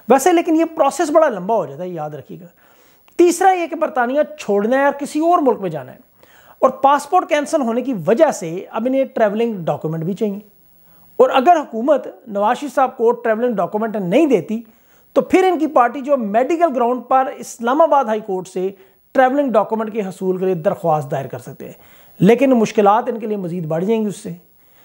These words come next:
क्योंकि मियाँ साहब ने दो हज़ार तेईस के इलेक्शन में इनका ये कोशिश थी कि जब काजी फायज ईसा साहब जब चीफ जस्टिस बनेंगे तो हम लोग पाकिस्तान में उस वक्त तशरीफ लाएंगे, और उससे फिर ये होगा कि हमारे हक में बहुत सारी चीज़ें आनी शुरू हो जाएगी।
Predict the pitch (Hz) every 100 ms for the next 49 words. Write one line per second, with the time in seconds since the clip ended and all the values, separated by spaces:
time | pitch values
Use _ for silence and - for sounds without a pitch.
0 | _ _ 262 262 294 233 262 320 320 294
1 | 240 208 214 220 170 226 247 262 254 220
2 | 240 - 247 240 233 185 185 - 269 208
3 | 147 - _ _ 294 339 359 359 349 330
4 | 262 294 - 302 302 254 247 - 220 226
5 | 277 - 214 233 233 - 220 277 269 277
6 | 208 214 214 214 180 175 - 185 151 165
7 | 294 302 302 - _ _ _ 247 233 254
8 | 254 247 208 - 214 202 180 180 180 165
9 | 160 156 147 120 127 - _ _ _ _
10 | - - - 269 - 311 233 240 214 185
11 | 208 190 170 160 180 165 165 190 175 208
12 | 233 226 254 311 320 311 294 294 262 247